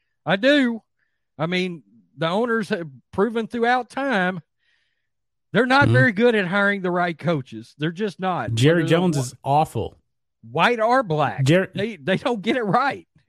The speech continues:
Speaker 1: I mean, they just don't.
Speaker 2: As, as long, as long as Jerry Jones is on the Cowboys, he ma-, he's made two great hires. That would be, of course, Jimmy Johnson. Then he decided to fire him after two Super Bowls,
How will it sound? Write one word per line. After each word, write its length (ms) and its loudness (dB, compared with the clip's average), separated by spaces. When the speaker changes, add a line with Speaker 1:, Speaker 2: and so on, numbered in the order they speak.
Speaker 1:
I 80 -8
mean, 260 -6
they 120 -6
just 220 -10
don't. 320 -2
Speaker 2:
As, 240 4
as 240 2
long, 380 2
as 200 0
long 320 2
as 220 0
Jerry 360 0
Jones 300 0
is 100 -4
on 120 0
the 80 -2
Cowboys, 640 -2
he 140 2
ma-, 220 0
he's 300 0
made 320 0
two 460 -2
great 360 -2
hires. 600 -6
That 240 2
would 180 0
be, 140 0
of 100 0
course, 280 -2
Jimmy 240 -2
Johnson. 640 0
Then 240 2
he 120 2
decided 420 0
to 80 -4
fire 320 0
him 240 -2
after 280 -6
two 200 -4
Super 300 -2
Bowls, 460 -4